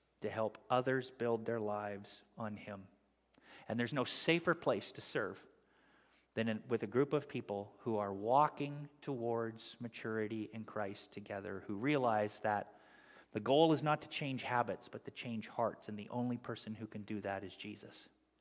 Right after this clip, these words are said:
and to do that together. That is what I've committed my life to.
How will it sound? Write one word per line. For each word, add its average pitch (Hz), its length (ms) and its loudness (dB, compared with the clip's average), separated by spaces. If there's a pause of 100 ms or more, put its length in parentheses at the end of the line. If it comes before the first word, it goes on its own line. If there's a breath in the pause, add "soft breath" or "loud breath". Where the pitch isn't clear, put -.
(140)
and 110 120 -12
to 107 80 -10
do 110 180 -6
that 107 260 -2
together. 95 540 -10 (800 soft breath)
That 120 440 6 (960)
is 110 100 -12
what 110 140 -2
I've 143 240 4
committed 123 340 -2
my 117 240 2
life 104 340 -4
to. - 120 -16